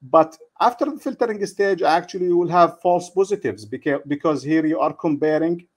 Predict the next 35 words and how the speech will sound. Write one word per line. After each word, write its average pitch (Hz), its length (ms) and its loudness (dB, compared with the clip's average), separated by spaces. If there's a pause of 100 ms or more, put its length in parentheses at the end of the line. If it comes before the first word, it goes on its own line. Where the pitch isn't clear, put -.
(460)
uh, 139 160 -2
uh, - 200 -8
you - 140 -2
are 147 120 4
performing 156 600 0
basically 156 520 -6
what 151 200 -6
is 151 140 -6
called 156 400 -2
as 143 260 0
M 156 120 -2
B 156 140 -2
R 151 200 2
join. 127 400 -2
So 123 160 -8
you 127 180 -4
are 135 160 4
joining 156 500 0 (140)
on 139 160 -2
the 147 320 0 (300)
minimum 156 360 2
bounding 156 340 4
rectangles. 156 840 -2
You 127 120 -8
will 135 80 -4
have 143 260 -2
false 156 240 -2
positives. - 540 -8 (420)
So - 400 -2 (920)
then 220 200 2
you 277 120 2
will 254 160 -4
use 196 340 2
the 170 200 -4
expensive 190 920 -4